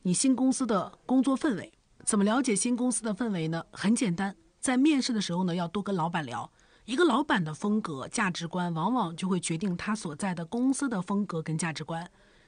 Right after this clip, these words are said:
所以你看一下他的风格怎么样。然后呢，如果方便的话，你要问一下，就是你要入职的这个部门的离职率。如果离职率非常高的话，可能整个公司的氛围就对于员工不是特别友好。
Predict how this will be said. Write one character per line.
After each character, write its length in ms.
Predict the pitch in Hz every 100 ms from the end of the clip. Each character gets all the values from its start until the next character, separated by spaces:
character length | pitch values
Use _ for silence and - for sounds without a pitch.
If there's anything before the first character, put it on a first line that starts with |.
| -
所 160 | -
以 40 | 330
你 100 | 202
看 240 | - 262
一 40 |
下 140 | 220 208
他 120 | 220
的 80 | 208
风 180 | 240 226
格 100 | 220
怎 160 | 196
么 100 | 117
样。 220 | 160 196 - _ _
然 160 | - 214
后 140 | 285
呢， 100 | 302
如 140 | 226 233
果 100 | 220
方 220 | - 262
便 100 | 262
的 100 | 190
话， 160 | 190 175
你 100 | 165
要 100 | 165
问 180 | 247
一 80 | 247
下， 240 | 165 190 175 - -
就 100 | 240
是 120 | 220
你 180 | 214 160
要 220 | 220 285
入 160 | 226 247
职 120 | 180
的 80 | 175
这 120 | 196
个 100 | 196
部 220 | - 269
门 160 | 175 175
的 100 | 185
离 160 | 170
职 140 | 214 185
率。 240 | 285 254 - _ _
如 100 | 285
果 100 | 302
离 160 | 254 254
职 100 | 254
率 160 | 269
非 320 | 220 - 302 320
常 240 | - 165
高 160 | 165 180
的 120 | 165
话， 240 | 175 147 - _ _
可 160 | - 202
能 180 | 180 220
整 160 | 180
个 100 | 151
公 280 | 165 190 220
司 120 | 233
的 140 | 240 196
氛 220 | 208 202
围 200 | 160 147
就 360 | 156 185 165 - -
对 160 | - 208
于 160 | 170
员 200 | 170 160
工 160 | 180 220
不 160 | 185 -
是 100 | 208
特 160 | - 208
别 100 | 180
友 200 | 160 220
好。 260 | - -